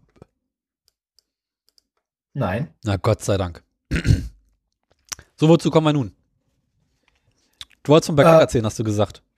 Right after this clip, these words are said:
Speaker 1: ja, also ich hab, ich hab mal wieder Baguette gemacht, das war nicht so spektakulär. Ich hab diesmal, glaub ich, ein bisschen viel Wasser dran gehabt.
Speaker 2: Mhm.
Speaker 1: Der Teig war also nicht so also er war viel flüssiger. Der, die, die, die Bra-, die, die Backlinge waren relativ flach auf dem Ba-, auf dem Blech erstmal.
Speaker 2: Aha.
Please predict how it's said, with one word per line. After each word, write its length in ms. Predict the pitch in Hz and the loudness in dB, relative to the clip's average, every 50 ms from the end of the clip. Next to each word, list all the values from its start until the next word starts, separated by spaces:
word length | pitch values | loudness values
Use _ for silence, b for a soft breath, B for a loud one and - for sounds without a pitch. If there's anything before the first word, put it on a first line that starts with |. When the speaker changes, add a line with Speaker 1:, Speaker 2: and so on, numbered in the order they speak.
| _ - | _ -6
Speaker 1:
ja, 640 | 160 156 156 147 143 147 147 151 151 143 143 143 143 | -2 2 4 6 6 6 8 8 6 6 4 4 0
also 180 | 151 135 135 139 | -2 -4 -2 -2
ich 80 | 131 160 | -2 -2
hab, 120 | 170 - 156 | -2 -2 -4
ich 80 | 139 | -6
hab 60 | 147 - | -4 -4
mal 80 | 151 151 | -2 -2
wieder 100 | 151 147 | 0 0
Baguette 300 | 139 135 131 151 - - | 2 2 2 2 2 2
gemacht, 160 | 151 147 - | 2 2 2
das 120 | 131 - | 0 0
war 100 | - 135 | 2 2
nicht 120 | 143 139 - | 2 0 0
so 80 | 156 | -2
spektakulär. 540 | 143 - 196 190 196 190 165 170 156 156 156 | -2 -2 -2 -2 -2 -4 -4 -2 -2 0 0
Ich 80 | 147 143 | -2 -2
hab 80 | - | -6
diesmal, 240 | - 156 151 165 139 | -8 -2 -2 0 2
glaub 100 | 139 139 | 2 2
ich, 60 | 139 143 | 0 0
ein 80 | 120 | -4
bisschen 320 | - 160 - - - 175 156 | -2 -2 -2 0 0 -2 -4
viel 240 | - - 147 135 | -6 -6 -6 -4
Wasser 220 | 113 127 - 190 - | -2 -2 -2 0 -2
dran 160 | 156 165 180 | -2 -2 -2
gehabt. 340 | 170 165 175 208 208 - - | -2 -2 -2 -4 -6 -6 -8
Speaker 2:
Mhm. 320 | 135 123 117 101 110 117 - | -8 -6 -6 -8 -10 -10 -10
Speaker 1:
Der 100 | 117 - | -12 -8
Teig 280 | - - 135 139 - | -2 -2 -2 0 2
war 80 | 156 139 | 2 2
also 220 | 139 143 135 139 | 2 2 0 -2
nicht 180 | 143 143 143 - | -2 -2 -4 -4
so 400 | - 151 147 143 139 135 - - _ _ _ _ _ _ _ - - - | 0 2 2 2 2 0 -4 -10 _ _ _ _ _ _ _ -18 -12 -6
also 140 | 117 123 131 | 0 2 2
er 40 | |
war 80 | 127 123 | 2 2
viel 160 | - - 143 | 2 -2 -6
flüssiger. 540 | 135 - 160 175 - 208 185 185 180 180 B B B B B B B B B - | -4 -2 -2 -2 0 2 2 2 2 2 B B B B B B B B B -2
Der, 100 | 139 135 | -2 0
die, 140 | 131 135 131 | 0 0 -2
die, 280 | 101 110 - 139 143 135 | -2 -2 -2 -4 -4 -4
die 120 | 131 139 | -4 -4
Bra-, 240 | - 123 131 135 - | -2 0 0 0 0
die, 140 | 131 135 123 | -2 -4 -6
die 120 | 127 123 | -6 -2
Backlinge 460 | 107 139 151 - - 196 185 175 139 | 0 0 0 0 -2 -2 -2 0 2
waren 160 | 135 135 151 | 2 2 2
relativ 500 | 151 135 135 147 156 156 - - 143 135 | 2 2 2 2 2 2 0 -4 -8 -8
flach 460 | - - - - 151 151 185 - - - | -8 -10 -8 -2 0 0 0 -2 -4 -6
auf 160 | 123 123 - | -6 -6 -4
dem 180 | 131 113 98 | -6 -8 -6
Ba-, 140 | - 110 104 - | -8 -8 -8 -8
auf 120 | 123 104 | -8 -10
dem 120 | 123 117 101 | -10 -10 -6
Blech 260 | 101 113 113 113 - | -4 -4 -4 -4 -4
erstmal. 460 | 95 101 95 - 107 104 117 160 233 | -6 -4 -4 -4 -2 -4 -4 -4 -4
Speaker 2:
Aha. 360 | 131 110 107 101 101 113 135 | -4 -4 -2 -2 -2 -2 -4